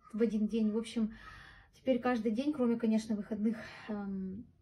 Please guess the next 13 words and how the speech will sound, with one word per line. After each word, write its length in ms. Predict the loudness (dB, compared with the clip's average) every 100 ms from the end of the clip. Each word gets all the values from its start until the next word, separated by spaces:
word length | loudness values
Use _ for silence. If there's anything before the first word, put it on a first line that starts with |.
| -20 -12
ищу 240 | -8 4 4
моделей 420 | 6 6 6 4
и 40 |
делаю 280 | 2 2 4
им 80 | 4
маникюр. 520 | 6 4 2 -4 -6 -6
Делаю 360 | 0 2 2
долго, 460 | 2 4 4 2 0 -4 _ _ _ _ _ _ _ _ _ _ -20 -8
ам, 760 | -2 -2 -2 -2 -4 -4 -4 -6 -10 -20 -20 -20 2
очень 340 | 4 6 4
долго, 320 | 4 4 4 2 -2 _ _
очень 340 | 0 0 2 2
устаю. 460 | 2 2 2 0